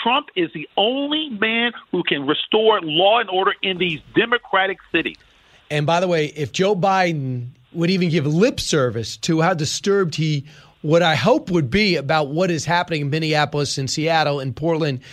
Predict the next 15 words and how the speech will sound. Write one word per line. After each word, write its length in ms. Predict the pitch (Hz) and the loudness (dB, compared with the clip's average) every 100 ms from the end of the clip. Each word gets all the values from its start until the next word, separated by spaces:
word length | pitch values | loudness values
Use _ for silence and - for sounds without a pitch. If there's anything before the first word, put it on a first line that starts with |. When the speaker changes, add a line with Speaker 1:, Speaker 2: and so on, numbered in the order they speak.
| - - | -10 -2
Speaker 2:
in 140 | 160 | 2
New 80 | 160 | 2
York 440 | 160 151 147 147 | 4 4 4 2
and 120 | 151 | -2
Philadelphia 840 | - 160 156 151 143 - 143 135 117 - - - - | 0 0 2 0 0 0 0 0 -2 -10 -20 -20 -8
and 140 | 147 156 | -4 -2
Chicago, 640 | 156 180 220 226 160 135 147 | 0 2 4 4 4 2 0
if 80 | |
he 100 | 220 | 0
would 140 | 277 208 | 0 2
give 180 | 247 185 | 0 0
lip 340 | 196 339 381 | 2 0 0
service 480 | - 202 143 117 - | 0 2 2 0 -4
to 220 | - 135 | -2 0
it, 180 | 120 - | 0 -4